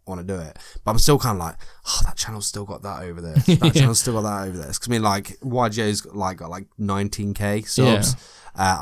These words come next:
Speaker 1: I've
Speaker 2: Oh,
Speaker 1: treat-
Speaker 2: just. Oh. <laughs>
Speaker 1: In the grand scheme of things, right? I'm not fucking PewDiePie. Um, like, yeah, but, like, four one four Anime's just past seventeen.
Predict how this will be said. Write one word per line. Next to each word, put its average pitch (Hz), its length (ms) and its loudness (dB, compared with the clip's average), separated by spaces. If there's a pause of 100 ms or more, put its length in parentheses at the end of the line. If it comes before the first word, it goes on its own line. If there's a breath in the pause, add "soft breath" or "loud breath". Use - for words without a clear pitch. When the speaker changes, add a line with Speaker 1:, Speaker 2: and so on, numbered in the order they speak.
Speaker 1:
I've 92 100 -6 (160)
Speaker 2:
Oh, 143 80 8
Speaker 1:
treat- 120 140 10
Speaker 2:
just. - 540 2 (200)
Oh. 139 220 6 (440 loud breath)
<laughs> - 1000 -2
Speaker 1:
In 160 120 2
the 160 80 6
grand 170 300 6
scheme 170 300 8
of 160 140 8
things, 175 200 6 (120)
right? 110 200 2
I'm 123 60 -6
not 131 140 -2
fucking 165 240 4
PewDiePie. 135 1400 2
Um, 117 640 4 (1120)
like, 127 500 4 (180)
yeah, 131 320 4
but, 120 260 2
like, 120 260 4
four 147 180 2
one 127 80 4
four 120 120 4
Anime's 113 420 2
just 117 460 4
past - 320 2
seventeen. 98 920 -4